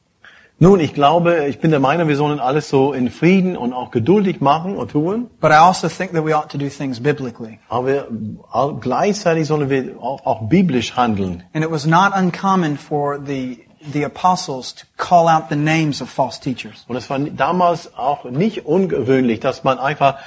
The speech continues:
Speaker 1: falsche Irr-, äh, falsche Irrlehrer und falsche Propheten beim Namen genannt haben.
Speaker 2: They knew that those who were in the congregation were immature.
Speaker 1: Und wir, sie wussten, dass einige in den, in der,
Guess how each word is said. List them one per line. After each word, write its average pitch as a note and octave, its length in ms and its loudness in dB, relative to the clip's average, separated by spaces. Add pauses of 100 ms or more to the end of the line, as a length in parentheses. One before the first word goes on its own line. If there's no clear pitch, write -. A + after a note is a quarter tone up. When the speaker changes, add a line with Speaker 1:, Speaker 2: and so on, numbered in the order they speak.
(180)
Speaker 1:
falsche E3 560 2
Irr-, E3 380 4
äh, C3 40 -4
falsche D#3+ 400 0
Irrlehrer F#3+ 540 2
und C#3 140 -4
falsche D#3 320 0
Propheten D3+ 520 0
beim C3+ 240 2
Namen E3 300 0
genannt G#2+ 360 -2
haben. F2 300 -4
Speaker 2:
They D#3+ 160 4
knew G#3 200 6
that F#3+ 180 2
those F#3+ 420 4
who F3+ 80 0
were D#3+ 120 2
in E3 80 0
the D3+ 80 -2
congregation D#3 880 -2
were C#3 120 -4
immature. D3 640 -4 (340)
Speaker 1:
Und G#2+ 160 -8
wir, B2+ 140 -4 (140)
sie C3 180 -2
wussten, F#3+ 260 -2
dass D3+ 200 -4
einige F3 460 0
in D3+ 200 -4
den, C3+ 240 0
in B2 240 -6
der, A2 300 -6